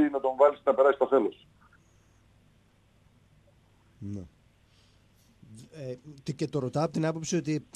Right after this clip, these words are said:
Speaker 2: από τη στιγμή που υπήρχε μια απόφαση του προπονητή, μήπως όλο αυτό έρχεται κόντρα στα θέλω του προπονητή; Από αυτή την άποψη το,
Speaker 1: Ε,
Speaker 2: το
Speaker 1: να
Speaker 2: ρωτάω.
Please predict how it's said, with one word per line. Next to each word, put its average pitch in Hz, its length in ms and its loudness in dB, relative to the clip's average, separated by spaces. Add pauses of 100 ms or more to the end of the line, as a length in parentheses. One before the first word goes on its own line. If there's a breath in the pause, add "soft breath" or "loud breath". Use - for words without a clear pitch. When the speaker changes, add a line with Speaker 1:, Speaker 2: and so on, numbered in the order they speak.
Speaker 2:
από 123 140 -18
τη 120 80 -14
στιγμή 143 240 -4
που 160 60 -2
υπήρχε 160 300 0
μια 160 160 0
απόφαση 156 280 -2
του 160 60 -8
προπονητή, 139 400 -6
μήπως 165 320 -4
όλο 175 160 0
αυτό 185 240 -2
έρχεται 180 300 -4
κόντρα 196 340 -2
στα 190 160 -4
θέλω 208 240 -2
του 190 80 -6
προπονητή; 185 640 -2
Από 110 120 -12
αυτή 120 140 -10
την 160 140 -4
άποψη 139 320 -6
το, 127 100 -6 (420)
Speaker 1:
Ε, 87 140 4
Speaker 2:
το 95 60 2
Speaker 1:
να 101 100 10
Speaker 2:
ρωτάω. - 20 12